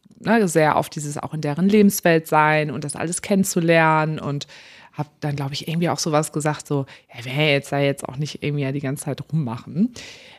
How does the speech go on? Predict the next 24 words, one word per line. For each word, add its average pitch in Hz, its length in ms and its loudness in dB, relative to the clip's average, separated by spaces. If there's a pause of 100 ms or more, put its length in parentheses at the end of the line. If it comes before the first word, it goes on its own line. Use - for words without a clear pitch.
(200)
ähm, 143 460 -2
oder 143 280 -4
ausschließen, - 420 0
also, - 160 -10
weiß 190 240 2
nicht, 175 180 -2
irgendwie, 196 320 4
oder 175 240 -2 (380)
mal 147 140 -6
gucken, 202 340 2
ob, - 240 0
was 170 280 2
da 165 100 0
alles 147 320 0
so 147 100 2
geht. 135 400 0
Also 143 140 0
ich 143 80 -2
glaub, 175 140 2
ich 185 120 -2
hab - 80 -4
schon 208 200 6
sowas 185 280 2
gesagt 156 480 0